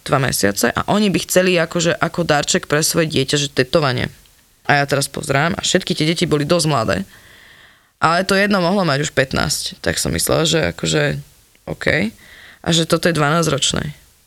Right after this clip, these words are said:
A ja som normálne zostala zamrznutá, kolega zamrznutý, kúkame na seba, že to si na triko nevezmem, proste ne. Mm-mm. Sme sa snažili vysvetliť proste, že to vôbec nie je dobrý nápad a tí rodičia,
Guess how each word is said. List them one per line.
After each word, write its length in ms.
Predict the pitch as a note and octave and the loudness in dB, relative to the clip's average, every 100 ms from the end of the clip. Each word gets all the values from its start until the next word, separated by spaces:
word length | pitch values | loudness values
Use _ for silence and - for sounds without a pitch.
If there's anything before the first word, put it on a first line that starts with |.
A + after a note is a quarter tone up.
| _ | _
A 80 | - | -2
ja 100 | C#3+ | 0
som 240 | C#3 - B2+ | 0 -2 -2
normálne 160 | A#2+ | 0
zostala 320 | B2 C3 - C#3 | 0 -2 0 0
zamrznutá, 640 | C3+ C3+ C#3 D3+ F3 F3+ | 0 -2 0 0 0 -2
kolega 320 | - C#3+ C#3 | 0 -2 0
zamrznutý, 640 | C#3+ C#3 D3+ F3 G3+ C4+ D#4+ - - - | 0 0 0 0 2 0 -2 -12 -20 -20
kúkame 380 | - D#3+ E3 D3 | -12 -2 0 2
na 80 | C#3 | 0
seba, 300 | - E3 G#3+ | 0 0 2
že 320 | F#3+ D3 C#3+ - - - _ | 2 0 0 -6 -20 -20 _
to 80 | C3+ | 0
si 160 | - | 2
na 160 | A#2+ F#2 | 2 0
triko 240 | - - | -4 -4
nevezmem, 400 | A2+ A2+ C#3 F3 | -2 0 0 0
proste 400 | G#3 - - - | -2 -4 -8 -2
ne. 240 | A#2 A2+ G#3+ - | 0 0 -2 -6
Mm-mm. 400 | - - E3 A3 C#4 | -6 -2 2 0 -2
Sme 180 | - G3 | 0 2
sa 140 | F#3+ | 4
snažili 400 | F#3 F3 D#3+ D3+ | 2 2 2 2
vysvetliť 400 | C#3 C3+ D3+ B2 | 2 2 0 0
proste, 320 | - C3 - C#3 | 0 0 0 0
že 80 | B2+ | 0
to 140 | - | -2
vôbec 400 | B2+ C#3 C#3+ D#3 | 0 0 2 2
nie 160 | E3+ D#3+ | 2 2
je 80 | |
dobrý 240 | D#3+ C#3+ C3 | 0 0 0
nápad 480 | D3+ - C3+ B2+ - | 2 2 0 -2 -6
a 80 | C#3+ | -6
tí 140 | - | 0
rodičia, 540 | C3+ C3+ D#3 - C3+ | 0 0 0 2 0